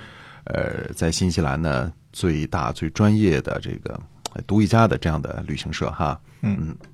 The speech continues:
Speaker 2: 好的，那么上次呢，跟大家这个说了说啊，很长时间说了说这个西周以来的所谓的，呃，春秋时期的这个礼乐制度。
Speaker 1: 嗯。
Speaker 2: 嗯，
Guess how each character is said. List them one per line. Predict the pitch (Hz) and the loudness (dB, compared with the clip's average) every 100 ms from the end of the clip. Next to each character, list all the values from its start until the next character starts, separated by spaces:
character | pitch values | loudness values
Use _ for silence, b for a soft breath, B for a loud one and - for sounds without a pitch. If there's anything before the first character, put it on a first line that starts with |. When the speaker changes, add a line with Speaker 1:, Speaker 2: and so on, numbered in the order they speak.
| - - B B B B B B | -20 -20 B B B B B B
Speaker 2:
好 | - 95 | -2 2
的， | - - | 2 2
那 | 123 | 2
么 | 117 | 2
上 | - 120 | 4 4
次 | 123 | 4
呢， | 104 101 | 2 2
跟 | 113 | 4
大 | 107 | 6
家 | 104 107 110 | 6 6 4
这 | - 104 | 0 -2
个 | 95 87 92 | 0 -2 -2
说 | 98 123 | -4 0
了 | 107 | 0
说 | 95 104 | 0 0
啊， | 95 95 98 | 0 -2 -4
很 | 92 92 | -6 -2
长 | 95 | -2
时 | 107 98 | 0 2
间 | 101 | 0
说 | 107 113 | 2 4
了 | 107 | 4
说 | 98 104 | 4 2
这 | 101 104 | 2 0
个 | 95 90 - B B | 0 -2 -4 B B
西 | - - 143 | -4 4 6
周 | 139 131 | 6 4
以 | 92 | 2
来 | 78 85 | -2 -2
的 | 87 82 - - | 0 0 -4 -6
所 | - 92 | -2 0
谓 | 92 92 | 2 2
的， | 90 87 B B B - | 0 0 B B B -8
呃， | 87 90 82 76 90 107 b b - | -2 0 0 -2 -6 -10 b b 0
春 | 120 | 2
秋 | 113 104 | 4 0
时 | - 101 | 0 -4
期 | - 104 | -2 0
的 | 85 78 104 | 0 -2 -4
这 | 101 82 | -2 0
个 | 82 58 | -2 -2
礼 | 95 98 - | -2 -2 2
乐 | 107 69 | 2 2
制 | - - | -2 -10
度。 | - - | -12 -12
Speaker 1:
嗯。 | - 90 85 80 | -4 -2 0 0
Speaker 2:
嗯， | 92 | -2